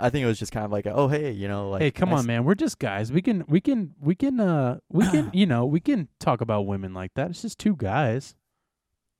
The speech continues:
Speaker 2: They pr-,
Speaker 1: Mm-hmm.
Speaker 2: like, let's be honest, bro. They probably banged her.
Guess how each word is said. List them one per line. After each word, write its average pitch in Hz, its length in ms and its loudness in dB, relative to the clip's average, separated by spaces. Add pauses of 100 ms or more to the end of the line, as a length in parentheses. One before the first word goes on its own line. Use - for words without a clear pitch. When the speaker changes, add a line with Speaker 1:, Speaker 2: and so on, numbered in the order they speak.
(280)
Speaker 2:
They 262 120 -6
pr-, - 160 -6
Speaker 1:
Mm-hmm. 247 120 -6
Speaker 2:
like, 160 340 0
let's 175 220 0
be 160 180 0
honest, 104 280 -4
bro. 95 220 -8
They 185 100 0
probably 180 400 2
banged 104 460 -6
her. 104 240 -8